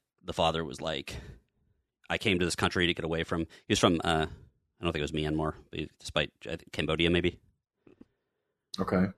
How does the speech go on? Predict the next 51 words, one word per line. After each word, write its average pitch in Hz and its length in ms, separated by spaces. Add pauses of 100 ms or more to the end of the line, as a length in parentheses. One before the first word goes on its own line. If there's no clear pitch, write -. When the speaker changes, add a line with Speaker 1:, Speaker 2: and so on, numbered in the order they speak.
(140)
Speaker 1:
Uh, 73 200
he's - 220
like, 78 140
"I 80 60
came 92 200
to 87 60
this 80 100
country 85 320
to 80 60
get 80 140
away 78 200
from 85 160
this 82 80
kind 85 160
of 82 60
stuff. 85 240
I 78 60
believe 80 240
in 85 60
this 82 120
country. 85 280
I 73 40
love 76 160
this - 80
country." 80 340 (160)
Again, 90 260 (100)
straight 76 260
from 85 100
the 85 60
court, - 240
the 82 120
transcripts. 80 520 (800)
And 87 120
the 85 80
judge 82 260
is 82 120
like, 85 340 (240)
"I 131 100
can't 104 200
understand 82 320
a 80 40
word 78 140
you're 76 80
saying. 78 320
Just, - 180 (960)
Jeffrey, 131 360
I 131 100
don't 120 100
wanna 98 140
ruin 85 220
Je-, 85 100